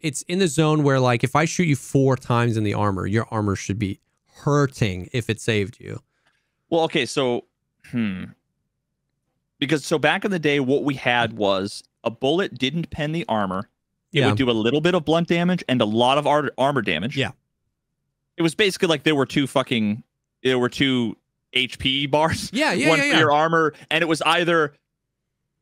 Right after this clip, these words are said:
Speaker 2: like, um, you know, bullets against l-, uh, against laser
Speaker 1: For sure.
Speaker 2: shield or laser against
Speaker 1: Yeah, yeah, yeah, yeah.
Speaker 2: steel.
Speaker 1: Yeah, yeah,
Speaker 2: You know,
Speaker 1: yeah.
Speaker 2: like, um,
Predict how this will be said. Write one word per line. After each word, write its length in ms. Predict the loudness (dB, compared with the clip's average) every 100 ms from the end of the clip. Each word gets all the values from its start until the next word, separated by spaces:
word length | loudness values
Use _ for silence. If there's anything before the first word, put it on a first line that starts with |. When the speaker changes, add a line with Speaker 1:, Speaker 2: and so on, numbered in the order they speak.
| _ _ _ -2
Speaker 2:
like, 340 | 0 2 -2 -2
um, 440 | 0 2 0 -2 -10 _ _ _ _ _ -16 -12 -4
you 120 | 0
know, 240 | 0 0
bullets 640 | -4 -10 -4 0 0 0 -2
against 420 | -2 -2 -4 -4
l-, 160 | -6 -4
uh, 80 | -6 -2
against 440 | -2 -2 -4 -12 _ _ _ _ _
laser 600 | 0 0 2 0 0 -2 -8 _
Speaker 1:
For 100 | -4
sure. 220 | 0 2 4
Speaker 2:
shield 360 | 2 0 -4 _ _ _ _ _ _ _ _
or 240 | 2 2 2
laser 560 | 2 2 2 0 0
against 420 | 0 0 0 0 2
Speaker 1:
Yeah, 140 | 2
yeah, 180 | 2 2
yeah, 140 | 2
yeah. 220 | 2 4 4
Speaker 2:
steel. 240 | 4 2
Speaker 1:
Yeah, 140 | 0 2
yeah, 120 | 4
Speaker 2:
You 40 |
know, 60 | 4
Speaker 1:
yeah. 80 | 4
Speaker 2:
like, 140 | 2 -2 _ _ _ _
um, 540 | -2 0 0 0 -2